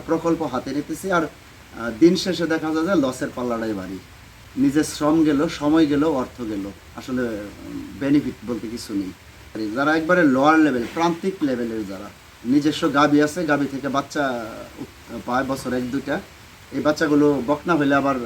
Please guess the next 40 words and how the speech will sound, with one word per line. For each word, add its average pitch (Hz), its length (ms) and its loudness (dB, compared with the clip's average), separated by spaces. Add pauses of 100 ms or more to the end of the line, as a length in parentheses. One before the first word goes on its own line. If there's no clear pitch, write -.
(160)
বাজারে 147 260 2
বিক্রি 151 280 0
করে 156 140 2
অথবা 139 260 0
গাভী 131 240 0
বানায়, 135 320 -2 (540)
আর 127 80 -4
ষাঁড় 135 340 -2
হলে 175 220 4
ষাঁড়টা 127 380 -6
রেখে 123 280 -6
দেয়। 95 160 -10 (580)
এই 135 100 -2
গাভীর 143 360 4
দুধ 131 260 -4
খা, 147 160 2 (120)
খড় 147 200 0
খা, 127 260 -2
ঘাস 123 280 -4
খা, 120 180 -6 (420)
একটা 139 160 -2
লং 151 300 6
টাইম, 147 320 4
আ, 127 280 -2
সময় 160 360 2
নিয়ে 170 180 4
তার 165 140 -2
আস্তে 131 220 -4
আস্তে 135 200 -8
আস্তে 123 200 -8 (180)
ধীরে 123 180 -2
ধীরে, 113 180 -4
ধীরে 113 160 -4
ধীরে 110 180 -4
ষাঁড়টাকে 110 440 -10
বড় 120 220 -4
করে। 104 220 -8 (640)
এ, 139 200 0
তারা 156 220 6
গেইনার, 110 360 0